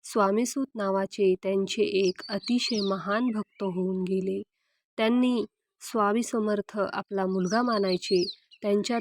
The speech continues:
तर त्यांच्या अनुभवावरून आपल्याला समजलेच की स्वामी कसे प्रकटले. तर स्वामींच्या प्रकटण्याची हकीकत अशी आहे.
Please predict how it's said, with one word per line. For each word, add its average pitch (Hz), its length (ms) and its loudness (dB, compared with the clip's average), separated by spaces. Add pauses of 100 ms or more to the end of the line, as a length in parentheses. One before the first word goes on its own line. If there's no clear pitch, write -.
तर 226 280 -2
त्यांच्या 202 360 2
अनुभवावरून 196 840 2
आपल्याला 196 540 2
समजलेच 202 840 4 (400)
की 208 140 -4
स्वामी 190 520 2
कसे 202 320 -2
प्रकटले. 180 600 -2 (400)
तर 196 240 0
स्वामींच्या 196 840 0
प्रकटण्याची 208 920 0 (100)
हकीकत 196 680 -4 (480)
अशी 202 300 -2
आहे. 175 360 0